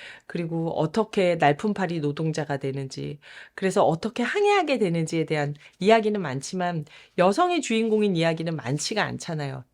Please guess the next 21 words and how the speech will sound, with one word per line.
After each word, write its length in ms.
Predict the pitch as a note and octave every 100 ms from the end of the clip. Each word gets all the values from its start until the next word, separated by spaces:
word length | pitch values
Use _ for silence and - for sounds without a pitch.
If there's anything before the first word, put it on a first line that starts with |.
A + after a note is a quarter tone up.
| -
어머니가 680 | - D#3 F#3+ C#4+ C#4 B3 C#4
주인공인 520 | C#4 F3 F3 E3+ E3
이야기입니다. 640 | C#3+ C#3+ C#3+ C#3 C3+ C3+ D3 - - -
어머니가 640 | F#3+ G3 G#3 F#3+ A3+ D#4 - _ _ _ G3
먹여 280 | A3 D#4
살려야 460 | D4+ E4+ E4 D#4 C4
되는 280 | A3 G#3 G3+
두 220 | - G3
아이들을 460 | B2 E3 F3 E3+ D#3+
데리고 360 | C3+ C#3+ E3+
이 120 | E3+ E3
대공황기에 1080 | D#3 D#3+ D#3+ F#3+ A#3 A3 F3 D3+ D#3+ F3 C#3+ - _
어떻게 720 | - E3+ C#4 C4+ - B3 D4 - -
서부 380 | - - D4+ C#4+
캘리포니아까지 920 | - D#4+ D#4 C#4 A#3+ G#3 - F#3 F#3
가서 400 | C#3+ C3+ B3+ - _ _
날품팔이를 640 | - D#3+ E3 A3 G#3 F3+ F3+
하면서 440 | E3 D3 C#3 G3
살아남는가에 760 | F#3+ E4 E4+ D#4 G3 F3 D#3 D3
대한 260 | D3+ D3 C#3+
이야기거든요. 760 | E3 D#3 D3 C#3 D3 G3+